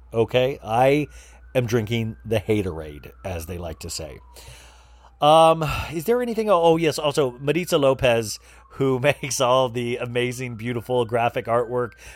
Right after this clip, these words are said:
for the show posts, which are just so, it, you know, part of, part of, uh, sorry, the cops are coming for me. The part of, uh, this podcast,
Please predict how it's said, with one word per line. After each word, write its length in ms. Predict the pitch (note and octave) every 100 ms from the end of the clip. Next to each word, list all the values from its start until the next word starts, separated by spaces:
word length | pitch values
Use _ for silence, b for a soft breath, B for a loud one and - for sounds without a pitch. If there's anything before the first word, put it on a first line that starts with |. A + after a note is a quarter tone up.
| B -
for 240 | B2 A#2+
the 100 | A#2
show 240 | - C3+
posts, 440 | B2+ C3 A#2+ A#2 -
which 140 | C3
are 60 | B2
just 220 | B2 A#2+
so, 420 | C3+ C3+ C3+ C3 B2
it, 180 | C3+ B2+
you 160 | C#3+
know, 140 | C3 A2
part 260 | - D3
of, 200 | D3 A#2+ - B B B B2 -
part 200 | - F3
of, 280 | E3 C3 A#2 - -
uh, 100 | A2
sorry, 360 | A#2+ G#2+ G#2+
the 80 | G2+
cops 260 | - G#2+ A#2+
are 60 |
coming 240 | A#2 A2 G#2
for 100 | A#2+
me. 180 | A#2 A#2+
The 260 | B2+ B2+ A#2+ A#2
part 240 | E3 F3+
of, 340 | D3 C#3+ B2+ A#2 B B B -
uh, 560 | A#2+ A#2+ A#2 A2+ A2+ A#2
this 200 | A#2+ A#2+
podcast, 480 | C#3+ B2 C3 A#2